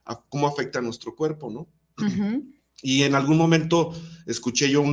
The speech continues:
Speaker 1: un, un reportaje, un estudio donde, la, por, por ejemplo, la música de metal, la metálica,
Speaker 2: Ujú.
Speaker 1: este, cómo afectaba negativamente a los modos de pensar y demás, y la dejé de escuchar muchísimo tiempo. A lo largo del tiempo, y no hace mucho, mucho tiempo corriendo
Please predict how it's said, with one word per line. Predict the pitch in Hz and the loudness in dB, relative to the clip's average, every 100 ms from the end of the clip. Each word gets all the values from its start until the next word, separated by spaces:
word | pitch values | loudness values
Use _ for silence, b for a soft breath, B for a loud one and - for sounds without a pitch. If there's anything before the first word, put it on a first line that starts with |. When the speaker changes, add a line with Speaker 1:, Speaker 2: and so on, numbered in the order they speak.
| 139 | 0
Speaker 1:
un, | 123 127 127 127 | -2 -2 -4 -6
un | 123 | -4
reportaje, | 143 131 117 123 123 131 | -2 -2 -2 -2 -2 -2
un | 123 | -2
estudio | 123 - 127 123 | -2 -2 0 2
donde, | 117 110 | 0 -2
la, | 107 - | -4 -6
por, | 107 - | -12 -12
por | - 123 | -10 -4
ejemplo, | 139 | 0
la | 135 | 0
música | 123 123 - 127 | 0 -4 -4 -2
de | |
metal, | 113 113 117 117 117 | -2 -4 -4 -4 -6
la | 107 | -14
metálica, | 104 - 113 117 117 107 _ _ _ - | -14 -6 -4 -4 -8 -16 _ _ _ -6
Speaker 2:
Ujú. | 226 233 269 | -2 0 -2
Speaker 1:
este, | 214 - - - - | -4 -8 -6 -6 -6
cómo | - 127 | -4 -2
afectaba | 131 123 - 127 | -2 -2 -2 0
negativamente | 123 113 110 120 123 117 110 - 113 101 _ _ _ | 0 -2 -2 -4 -2 -4 -6 -8 -10 -10 _ _ _
a | 104 | -6
los | 113 110 | -4 0
modos | 117 120 | 0 0
de | 110 | -4
pensar | 110 104 110 113 | -6 -10 -6 -4
y | |
demás, | 117 135 135 | -2 -4 -4
y | 139 | 0
la | 139 | 0
dejé | 131 156 | 0 0
de | |
escuchar | 165 156 151 143 | -2 -2 -6 -6
muchísimo | 143 143 135 135 127 | -6 -8 -8 -8 -10
tiempo. | 143 160 156 _ _ _ _ _ _ _ _ _ _ | -10 -14 -14 _ _ _ _ _ _ _ _ _ _
A | 131 | 0
lo | 139 | 4
largo | 151 165 180 | 6 8 10
del | 170 160 | 8 8
tiempo, | 170 170 175 | 4 6 4
y | 156 | 2
no | 139 | 2
hace | 147 151 | 0 0
mucho, | 151 151 156 147 131 - | -2 -2 -4 -4 -6 -12
mucho | 127 127 147 | -12 -10 -8
tiempo | 147 135 - | -6 -6 -6
corriendo | - 123 143 135 135 135 | -4 0 0 0 -4 -10